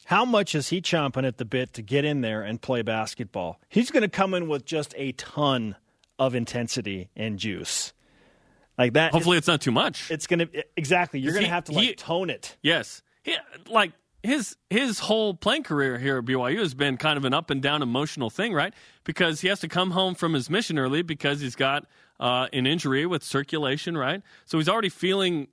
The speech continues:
Speaker 2: feeling bad 'cause he came home early, and there's that social pressure, right? He goes back, it didn't work out, he's here. And then, and then obviously goes through a very public divorce. It's messy, and that's not awesome for him to have to go through, let alone in the public.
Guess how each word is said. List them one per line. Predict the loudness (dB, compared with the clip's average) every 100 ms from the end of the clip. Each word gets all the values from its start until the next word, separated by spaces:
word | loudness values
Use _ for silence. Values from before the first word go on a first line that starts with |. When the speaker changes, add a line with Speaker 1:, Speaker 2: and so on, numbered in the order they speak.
| _ _
Speaker 2:
feeling | -2 0 0 0
bad | 0 0 0
'cause | -2 0
he | 0 0
came | -2 -2
home | 0 0
early, | 0 0
and | 0
there's | -2 0
that | -2 -2
social | -2 -2 -2
pressure, | -2 -2 0 -2 0
right? | 0 -2 -6 -20 -20 _
He | -2
goes | 2 2 2
back, | 0 0 0
it | -2
didn't | -2 0
work | 0 2
out, | 2
he's | 0 0
here. | -2 -2 -10 -20 _ -6
And | 0 2
then, | 2 0 -4
and | 0
then | 2
obviously | 2 0 0 -2 0
goes | 0 0
through | -2
a | 0
very | 0 0
public | -2 -2 0 0 -2
divorce. | -2 -2 0 0 -2
It's | -8 -4
messy, | -2 -2 -2 -2 0
and | 0
that's | 0 -2 -2
not | 0 0 0
awesome | 0 0 -4 -6
for | -4 -4
him | -2 -2
to |
have | -2 -4
to | -2
go | -2
through, | -2 0 -2
let | 2 2 2
alone | 0 0 0
in | -2 -4
the | -4
public. | -2 -2 -2 -4